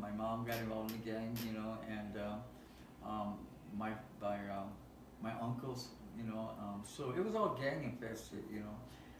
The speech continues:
And, uh, um, and at that time, Maravilla had a major, major, um, um, they were notorious, very notorious. And that, back in that day, they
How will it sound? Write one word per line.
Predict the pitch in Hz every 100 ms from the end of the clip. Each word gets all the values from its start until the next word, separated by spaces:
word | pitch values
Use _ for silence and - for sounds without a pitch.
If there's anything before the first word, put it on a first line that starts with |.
| -
And, | 123 123 117
uh, | 117 113 110 110
um, | 104 110 131
and | 120
at | 117
that | 170 175
time, | 151 123
Maravilla | 113 113 131 123
had | 123 123 - 113
a | 110 107
major, | 123 123 123 - -
major, | 110 110 - 101 101 120
um, | 98 98 98 98 - -
um, | 98 95 - - - - - 123
they |
were | 123 110
notorious, | 101 - 110 - - - - - - - - -
very | 120 104
notorious. | - - 101 - - - - -
And | 107
that, | 127 127 127 -
back | 127 123 123
in | 117
that | 120
day, | 113 113
they | 107